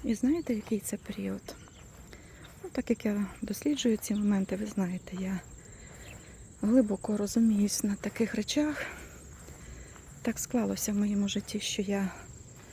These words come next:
сама пройшла такий нелегкий шлях кругом, та й ще й принесла своє знання як хранитель сюди, на цю землю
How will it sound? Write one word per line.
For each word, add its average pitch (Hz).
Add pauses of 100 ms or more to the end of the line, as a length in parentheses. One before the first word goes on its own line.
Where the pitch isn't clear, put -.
(340)
сама 285
пройшла 285
такий 247
нелегкий 240
шлях 240
кругом, 226 (880)
та 247
й 233
ще -
й 269
принесла 247
своє 220
знання 220
як 220
хранитель 208
сюди, 202
на 190
цю -
землю 226